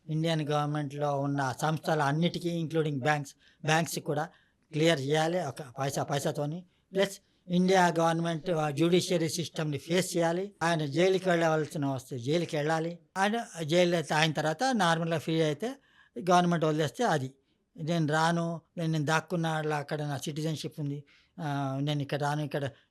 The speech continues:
ఏవి ప-, వసతులు లేవు, ఆ, జైళ్ళలో సిస్టమ్ సరిగా లేదు, నాకు టీవీ ఇయ్యరు, నన్ను టార్చర్ పెడతారు,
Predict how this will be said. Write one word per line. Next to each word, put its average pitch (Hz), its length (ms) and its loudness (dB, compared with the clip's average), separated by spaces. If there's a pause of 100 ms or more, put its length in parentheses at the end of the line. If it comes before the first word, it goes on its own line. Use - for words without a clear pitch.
ఏవి 156 340 0
ప-, 139 100 -4
వసతులు 151 480 2
లేవు, 151 340 2 (420)
ఆ, 151 120 0
జైళ్ళలో 156 520 2
సిస్టమ్ 143 340 -4
సరిగా 139 280 -2
లేదు, 135 300 -6 (280)
నాకు 151 180 -2 (100)
టీవీ 170 220 2
ఇయ్యరు, 147 300 0
నన్ను 143 280 -2
టార్చర్ 147 440 -2
పెడతారు, 139 480 -4